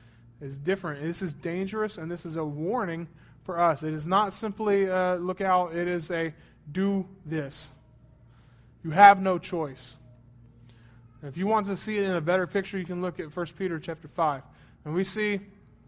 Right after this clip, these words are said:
how the devil is a roaring lion, and he wants to devour you, not bite your leg off, kill you, rip out your throat, and leave you for dead.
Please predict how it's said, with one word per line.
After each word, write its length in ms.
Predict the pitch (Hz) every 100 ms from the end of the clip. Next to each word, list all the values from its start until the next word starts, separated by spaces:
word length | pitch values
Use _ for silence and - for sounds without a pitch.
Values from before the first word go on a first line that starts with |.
| - - - -
how 280 | 175 175
the 120 | 151 151
devil 300 | 175 185 170
is 80 |
a 80 | 147
roaring 400 | 135 147 208 185
lion, 340 | 170 196 202 190
and 80 |
he 80 | 170
wants 220 | 180 175
to 80 | 156 139 -
devour 440 | 151 151 160 190
you, 220 | 214 226 226 - - - - - -
not 220 | 214 190
bite 240 | 190 190
your 80 | 175
leg 240 | 151 180 190
off, 320 | 196 - - -
kill 240 | - 254
you, 200 | 185 135 - - - - _ - _ _ _ _ _ _ _
rip 160 | 165 196
out 140 | 233
your 120 | 226
throat, 420 | 196 202 208 165 147
and 120 | 160
leave 160 | 185 190
you 80 |
for 140 | 190 170
dead. 320 | 170 165 135